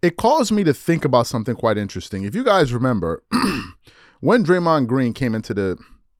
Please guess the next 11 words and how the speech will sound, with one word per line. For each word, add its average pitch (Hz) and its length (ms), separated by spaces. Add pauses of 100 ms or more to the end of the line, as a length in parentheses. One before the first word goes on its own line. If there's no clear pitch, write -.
(640)
me-, 131 200
uh, 107 120
the 98 340
independent 107 400
media 107 240
se-, - 220
sector, 90 500 (400)
he 226 200
described 151 580
himself 110 580
as 101 540